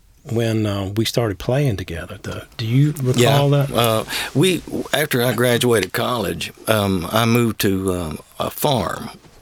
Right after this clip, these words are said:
Speaker 2: What in, it's now Johns Creek, and, um, it was three hundred acres,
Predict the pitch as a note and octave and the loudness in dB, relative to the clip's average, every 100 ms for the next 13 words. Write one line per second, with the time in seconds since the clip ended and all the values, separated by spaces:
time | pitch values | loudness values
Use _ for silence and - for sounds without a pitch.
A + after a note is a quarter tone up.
0 | - G#2+ F2 - G#2 F2+ F2+ - - - | -4 -2 -2 -4 -4 -4 -8 -14 -14 -8
1 | G#2+ A2 A2+ F#2 E2+ F#2 E2 - - - | -2 2 2 0 0 -2 -2 -4 -4 -4
2 | - - - _ - - - - - - | -4 -12 -14 _ -20 -18 -16 -16 -12 -2
3 | A#2 G#2+ G2+ G2 F#2+ F2 F#2+ G2 E2+ - | 2 4 2 2 0 -2 0 0 2 0
4 | D3 D3 B2 G#2+ A2 - - - - | 2 2 2 2 0 -2 -6 -8 -10